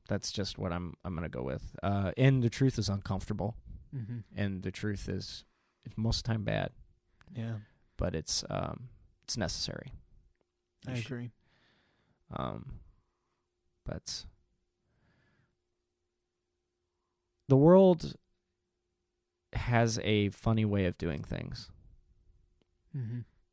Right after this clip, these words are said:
Speaker 1: There's a lot of darkness, but there is light when you look in the right places.
Speaker 2: Yeah.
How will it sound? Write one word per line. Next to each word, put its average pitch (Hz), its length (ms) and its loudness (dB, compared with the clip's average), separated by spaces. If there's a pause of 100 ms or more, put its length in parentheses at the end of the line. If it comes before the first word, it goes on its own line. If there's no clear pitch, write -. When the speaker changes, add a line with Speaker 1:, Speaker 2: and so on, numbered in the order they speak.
Speaker 1:
There's 95 580 0 (1600)
a 110 60 4
lot 107 260 6
of 101 120 0
darkness, 92 680 0 (480)
but - 460 -6 (720)
there 110 240 2
is 101 180 0
light 90 280 0 (960)
when 104 200 0
you 101 120 -2
look 92 200 -6
in - 80 -6
the - 60 -8
right 50 200 -8
places. - 520 -12
Speaker 2:
Yeah. 117 280 -6